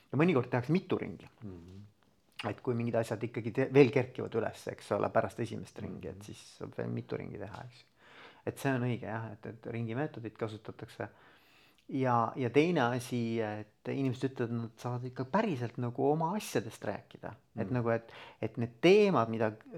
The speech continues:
Speaker 1: ka tõstetakse, et need on nagu, need ei ole nagu sellised, noh, niisugused ninnu-nännu, siuksed pealiskaudsed
Speaker 2: Mhm,
Speaker 1: teemad,
Speaker 2: mhm.
Speaker 1: vaid et noh, päriselt, mis mind tegelikult, äh, ma ei tea, on see siis häirib või,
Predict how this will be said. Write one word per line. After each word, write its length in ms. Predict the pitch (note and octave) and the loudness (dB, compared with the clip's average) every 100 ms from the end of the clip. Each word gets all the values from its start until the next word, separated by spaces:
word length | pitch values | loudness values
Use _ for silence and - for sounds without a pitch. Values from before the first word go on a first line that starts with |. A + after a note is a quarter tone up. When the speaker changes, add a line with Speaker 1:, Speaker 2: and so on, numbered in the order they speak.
| - A#2 | -8 6
Speaker 1:
ka 180 | E3 E3 | 10 10
tõstetakse, 640 | C3 B2 A2 - G#2 - G#2+ | 8 2 -6 -8 -12 -8 -6
et 100 | B2 | -2
need 160 | B2 | 0
on 160 | B2+ A#2 | 0 0
nagu, 280 | A2+ A#2 A#2 | 0 -2 -2
need 180 | A#2 B2 | 0 2
ei 60 | |
ole 220 | E3 F3 A#2+ | 4 2 0
nagu 220 | A#2 A#2 | -2 -4
sellised, 440 | B2+ A#2 A#2 A2+ | -6 -6 -6 -6
noh, 160 | A#2+ A#2 A#2+ | -6 -6 -8
niisugused 320 | A2+ - - | -10 -10 -6
ninnu-nännu, 720 | B2 D#3 C#3 A#2 C3+ D#3+ A#2 | -2 0 0 2 2 2 0
siuksed 240 | - - - | -6 -10 4
pealiskaudsed 760 | C#3+ D#3 G2 - A2 G2 G2 | 8 8 6 0 -2 -2 -6
Speaker 2:
Mhm, 80 | G2+ | -2
Speaker 1:
teemad, 360 | A2 A2 G2+ G2 | 0 0 -2 -8
Speaker 2:
mhm. 80 | - - - B2 | -12 -18 -8 -4
Speaker 1:
vaid 140 | A2+ | -2
et 100 | A2+ | 0
noh, 120 | A#2 - | 0 8
päriselt, 460 | F#3+ F3+ A2+ G#2 A#2+ | 10 10 2 -2 0
mis 200 | B2 C#3 | 0 2
mind 300 | D3+ C#3 A2 - | 2 2 -4 -2
tegelikult, 880 | A#2+ A#2 A2 G#2+ - A2 - _ A#2 | -2 -2 -6 -8 -8 -8 -8 _ -2
äh, 680 | A2+ A2+ A2+ A2+ A2+ A2+ - _ _ | 0 -2 -4 -8 -8 -10 -14 _ _
ma 100 | - | -2
ei 40 | A#2+ | 0
tea, 80 | A2+ | 0
on 80 | A#2 | -2
see 100 | G#2+ | -4
siis 160 | G2+ F#2+ | -8 -4
häirib 600 | A#2 B2+ C#3 D3 D3 - | 0 0 2 0 -2 -4
või, 360 | A2+ A#2 A#2 | -4 -2 -6